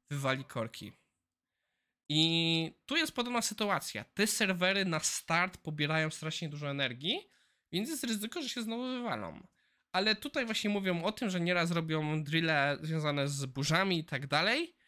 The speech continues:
E, treningi po prostu. A więc wiedzieli, jak się zachować, wiedzieli, jak z tym podejść i to poszło bez problemu. Na zakończenie standardowa bajka, że to jest okazja do nauki.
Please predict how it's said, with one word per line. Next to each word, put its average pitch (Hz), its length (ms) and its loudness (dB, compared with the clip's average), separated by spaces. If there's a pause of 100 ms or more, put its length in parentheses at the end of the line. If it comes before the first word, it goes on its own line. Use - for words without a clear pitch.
(420)
E, 165 440 2 (140)
treningi 175 380 2
po 160 120 -6
prostu. 247 440 -6 (360)
A 220 80 0
więc 240 160 0
wiedzieli, 214 380 0
jak 180 120 0
się 165 100 -6
zachować, 214 480 0
wiedzieli, 165 200 -6
jak 160 100 -4
z - 40 -12
tym 123 100 -8
podejść 170 420 -2
i - 40 -12
to 156 120 -4
poszło 143 340 -6
bez 131 160 -8
problemu. - 400 -14 (220)
Na 403 100 0
zakończenie 220 460 2
standardowa 139 500 0
bajka, 175 380 0
że 135 80 -10
to - 60 -14
jest 127 120 -10
okazja 117 280 -6
do 107 100 -10
nauki. 110 360 -14